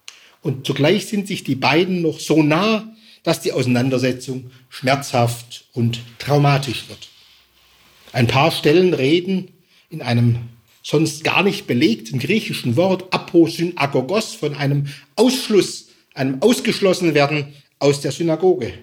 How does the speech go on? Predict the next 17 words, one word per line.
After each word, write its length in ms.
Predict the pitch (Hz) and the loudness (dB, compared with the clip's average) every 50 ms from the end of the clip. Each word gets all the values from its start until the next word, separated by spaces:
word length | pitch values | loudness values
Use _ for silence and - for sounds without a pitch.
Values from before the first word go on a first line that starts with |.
| - _ _ _ _ _ _ _ _ _ _ _ _ _ _ _ _ _ _ _ _ _ _ _ _ _ _ _ _ _ _ - | -20 _ _ _ _ _ _ _ _ _ _ _ _ _ _ _ _ _ _ _ _ _ _ _ _ _ _ _ _ _ _ -2
Jesus-Nachfolger, 1000 | 127 139 151 - - - 170 170 165 160 160 - - 175 170 170 180 170 - - | 0 0 0 0 -2 -2 2 2 2 2 2 0 2 2 2 2 0 -2 -2 -2
jüdische 560 | - 123 180 233 247 254 220 - - 151 117 - - | 2 4 4 4 4 2 -2 -6 -6 -6 -8 -8 -8
Jesus-Nachfolger 800 | 120 131 131 127 160 143 - - 151 156 147 143 - - 165 156 | -6 -6 -4 -4 -6 -6 -6 -6 -6 -6 -6 -8 -8 -8 -8 -6
sind 260 | - - 147 143 - | -6 -6 -8 -4 -4
offenbar 560 | 151 143 143 185 165 170 170 170 170 165 - - - - - _ _ | -2 -2 0 0 0 2 2 2 2 0 -2 -8 -18 -20 -20 _ _
aus 480 | - 147 151 147 - - - - - - | 4 4 4 4 2 -2 -10 -14 -8 -6
diesem 340 | 185 202 202 202 196 180 | -4 -2 2 2 2 0
Kreis 640 | 139 - - 123 131 151 170 170 - - - - _ _ _ _ _ _ _ _ _ _ _ _ _ _ _ _ | 0 -2 0 0 2 2 2 0 -2 -6 -14 -16 _ _ _ _ _ _ _ _ _ _ _ _ _ _ _ _
verdrängt, 680 | - 147 120 - 120 135 175 226 262 254 226 - - - - - _ _ _ _ - | -4 -2 0 2 4 4 4 4 4 2 0 -2 -8 -14 -20 -20 _ _ _ _ 0
ausgeschlossen, 1000 | 170 208 240 - - - 208 - - - 180 175 175 - 185 180 160 - - _ _ | 2 2 2 2 0 -2 -4 -2 0 0 0 0 2 0 -2 -2 -2 -4 -10 _ _
hinausgeworfen 880 | _ - 139 147 185 226 233 - - 214 190 190 185 175 170 - 175 160 | _ 2 4 4 4 4 2 0 -2 -2 0 0 0 0 -2 -4 -6 -2
worden, 320 | 156 147 151 156 156 143 - - - | -2 -2 -2 -2 -6 -10 -12 -12 -6
aus 220 | - 165 160 - 147 | -4 -2 -2 0 0
welchen 280 | 151 160 - 170 151 | 0 0 0 -2 -2
Gründen 400 | 135 127 147 160 175 175 170 170 | -2 0 -2 -2 -2 -6 -8 -6
auch 220 | - - 214 - - | -6 -6 -6 -4 -2
immer. 340 | 262 226 156 120 117 - | -2 -2 -2 -2 -4 -10